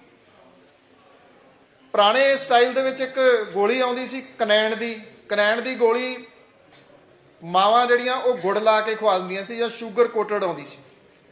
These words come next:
ਕਿਹਾ ਤਾਂ ਇਹ ਗਿਆ ਕਿ ਅਸੀਂ ਧਰਮੀ ਫੌਜੀ ਦੇ ਪਰਿਵਾਰ ਨੂੰ ਟਿਕਟ ਦਿੱਤੀ ਹੈ, ਟਿਕਟ ਦਿੱਤੀ ਇੱਕ ਗੈਂਗਸਟਰ ਦੇ ਪਰਿਵਾਰ ਨੂੰ।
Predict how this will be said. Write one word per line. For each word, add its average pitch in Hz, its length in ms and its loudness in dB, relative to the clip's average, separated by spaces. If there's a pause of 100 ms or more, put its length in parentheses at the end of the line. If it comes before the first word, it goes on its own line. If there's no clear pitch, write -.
ਕਿਹਾ 247 200 4
ਤਾਂ 277 140 2
ਇਹ 277 200 4
ਗਿਆ 269 220 4 (840)
ਕਿ 254 180 4
ਅਸੀਂ 269 200 -6 (100)
ਧਰਮੀ 226 400 0
ਫੌਜੀ 220 400 -4
ਦੇ 247 100 2
ਪਰਿਵਾਰ 214 420 2
ਨੂੰ 220 120 -6
ਟਿਕਟ 214 280 -2
ਦਿੱਤੀ 180 320 -4
ਹੈ, 143 100 -8 (520)
ਟਿਕਟ 277 260 2
ਦਿੱਤੀ 269 260 -6
ਇੱਕ 294 220 -8
ਗੈਂਗਸਟਰ 208 680 0
ਦੇ 254 140 2
ਪਰਿਵਾਰ 202 420 2
ਨੂੰ। - 100 -12